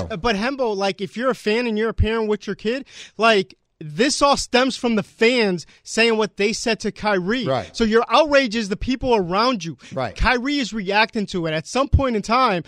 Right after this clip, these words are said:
Speaker 2: like, you're just going to react to it. I don't
Speaker 1: <laughs>
Speaker 2: care how, like, you know,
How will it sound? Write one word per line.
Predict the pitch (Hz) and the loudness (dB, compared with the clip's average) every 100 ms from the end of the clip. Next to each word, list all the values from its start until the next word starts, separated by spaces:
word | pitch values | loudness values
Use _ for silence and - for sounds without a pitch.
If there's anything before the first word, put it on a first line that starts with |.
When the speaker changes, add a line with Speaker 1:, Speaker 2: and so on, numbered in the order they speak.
| - - | -12 -4
Speaker 2:
like, | 202 196 - | -2 -2 0
you're | 202 | 0
just | 208 240 - | 0 -4 -2
going | 226 226 220 | 0 2 0
to | 226 208 | -4 -4
react | 196 185 208 220 | -2 2 2 0
to | - 220 | -2 -2
it. | 185 | -2
I | 175 214 | -2 0
don't | 240 | -2
Speaker 1:
<laughs> | |
Speaker 2:
care | - 226 190 - - | -2 -4 -4 -8 -10
how, | - 208 226 | 2 4 4
like, | 208 202 196 190 185 _ _ - | 2 2 2 0 -4 _ _ -4
you | 185 | 0
know, | 196 185 170 170 | 2 2 0 -2